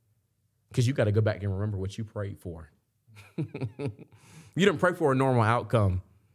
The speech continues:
sweetie. <laughs> You didn't pray for a normal outcome, bro. You prayed for something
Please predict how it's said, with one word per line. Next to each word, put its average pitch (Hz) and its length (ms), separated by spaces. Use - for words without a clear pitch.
sweetie. 98 480
<laughs> - 400
You 123 380
didn't 165 140
pray 160 120
for 151 140
a - 20
normal 123 300
outcome, 117 400
bro. 104 300
You 135 220
prayed 156 340
for 131 120
something 127 580